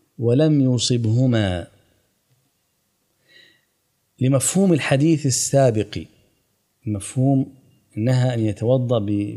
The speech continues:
بفضل المرء، أن يتوضأ الرجل، يتوضأ فأخرج غسل الذكر وال-، والأنثى، آه، والأنثيين، مع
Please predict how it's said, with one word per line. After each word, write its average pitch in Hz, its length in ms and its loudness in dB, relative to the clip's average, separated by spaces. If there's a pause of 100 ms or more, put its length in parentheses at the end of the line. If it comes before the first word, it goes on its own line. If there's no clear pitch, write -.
بفضل 101 520 -2
المرء، 113 460 0 (140)
أن 117 60 0
يتوضأ 113 540 0
الرجل، 104 300 -2
يتوضأ 113 540 -2 (1080)
فأخرج 131 540 0
غسل 127 300 0
الذكر 110 420 0
وال-، 101 200 -2
والأنثى، 98 360 -8 (1160)
آه، 113 200 -2
والأنثيين، 113 640 0 (840)
مع 139 120 2